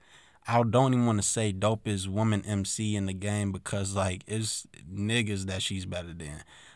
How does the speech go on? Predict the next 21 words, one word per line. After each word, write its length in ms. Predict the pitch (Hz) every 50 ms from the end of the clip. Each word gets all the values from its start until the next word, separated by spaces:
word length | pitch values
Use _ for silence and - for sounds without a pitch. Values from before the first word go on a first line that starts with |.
| - _
Um, 560 | - 101 101 101 101 101 95 95 95 90 90 _ _ _ _ _ _ _ _ _
so 240 | - - 104 92 92
Noname 840 | 90 90 95 117 139 156 156 151 147 143 143 143 143 139 131 -
is 220 | - 98 101 95 - _
at, 280 | - 107 110 104 - - - _ _ _ _ _ _ _ _ _ _ _ _ _ _ _ _ _ _ _ _
on 160 | - 107 104
the 80 | 101 95
Sunday 340 | - - 117 107 104 104 101
lineup 420 | 101 98 95 98 98 95 95 95
for, 280 | - - 98 92 92 92
uh, 260 | - 90 87 87 90
Coachella. 540 | 90 - - 92 87 - - 98 90 87 87
That 220 | 87 95 101 98 95
is 180 | 92 87 -
great 460 | - - 90 101 104 104 107 107 80 -
to 120 | - 90
see. 260 | - - 92 85 82
From 260 | 82 - - 110 113 107
Chicago. 540 | - 107 98 - - 90 85 85 - -
Chicago's 580 | 98 - - - - 120 120 127 127 120 110 101
on. 380 | - 101 98 92 92 87 87